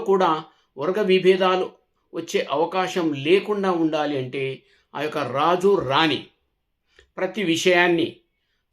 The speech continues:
ప్రత్యేకంగా గమనిస్తూ, ప్రత్యేకంగా చూస్తూ, ఎవరికి ఎక్కడ ఎలాంటి లోటుపాట్లు లేకుండా చూసుకున్నట్లయితే ఆ కుటుంబం, ఆ రాజ్యం ఏ విధంగా అయితే మంచి పేరు వచ్చేదో,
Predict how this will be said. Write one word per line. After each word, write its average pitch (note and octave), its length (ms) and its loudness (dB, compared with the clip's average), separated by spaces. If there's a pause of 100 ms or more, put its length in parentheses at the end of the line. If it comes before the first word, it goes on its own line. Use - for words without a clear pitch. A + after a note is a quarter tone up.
(420)
ప్రత్యేకంగా F#3+ 800 0
గమనిస్తూ, F3 500 2 (840)
ప్రత్యేకంగా G3 680 -2 (180)
చూస్తూ, G3 440 2 (600)
ఎవరికి F#3+ 320 -2 (160)
ఎక్కడ G3+ 260 -4 (460)
ఎలాంటి F3 380 0 (180)
లోటుపాట్లు E3 760 -2 (140)
లేకుండా D3 580 -6 (840)
చూసుకున్నట్లయితే C#3+ 1000 -4 (680)
ఆ D#3 180 -2 (120)
కుటుంబం, D3+ 480 -2 (500)
ఆ C3+ 40 -6 (140)
రాజ్యం F3+ 440 2
ఏ F3+ 40 6 (100)
విధంగా F3 280 4
అయితే D#3+ 220 0 (460)
మంచి G3+ 280 -4 (120)
పేరు F3 220 4
వచ్చేదో, D#3 440 0